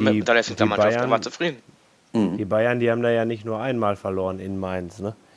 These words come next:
Speaker 3: Nein.
Speaker 1: Und von daher
Speaker 2: Nee.
Speaker 1: wollten sie
Speaker 2: Nein.
Speaker 1: natürlich da auch weiter anknüpfen.
Speaker 3: Ja.
Speaker 2: Ja, ja.
Speaker 3: Und das ist genauso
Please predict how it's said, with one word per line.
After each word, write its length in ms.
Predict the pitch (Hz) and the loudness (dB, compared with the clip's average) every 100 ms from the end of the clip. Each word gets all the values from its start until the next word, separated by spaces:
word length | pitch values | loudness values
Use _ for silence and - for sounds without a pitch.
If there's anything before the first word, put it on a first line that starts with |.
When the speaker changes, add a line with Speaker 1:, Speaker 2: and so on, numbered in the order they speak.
| - - - | -20 -10 2
Speaker 3:
Nein. 300 | 113 98 104 | 4 4 2
Speaker 1:
Und 60 | - | 2
von 200 | 110 110 | 4 8
daher 460 | 110 - 120 117 | 8 10 8 6
Speaker 2:
Nee. 60 | 107 | 6
Speaker 1:
wollten 280 | 120 135 120 | 6 6 4
sie 120 | 117 | 4
Speaker 2:
Nein. 100 | 117 | 6
Speaker 1:
natürlich 240 | 131 127 104 | 8 6 6
da 140 | 117 | 6
auch 180 | 113 107 | 6 8
weiter 280 | 127 123 135 | 8 8 8
anknüpfen. 640 | 147 - 117 107 - 101 - - | 6 2 -2 -2 -4 -12 -12 -12
Speaker 3:
Ja. 420 | - 113 147 110 - - - - | 2 4 4 0 -6 -20 -10 0
Speaker 2:
Ja, 160 | 107 | 4
ja. 200 | 135 160 | 8 8
Speaker 3:
Und 260 | 120 104 - - | 6 2 -6 -6
das 200 | - 110 | -2 2
ist 180 | 175 - | 2 4
genauso 680 | 165 143 160 196 185 180 | 6 6 6 4 4 0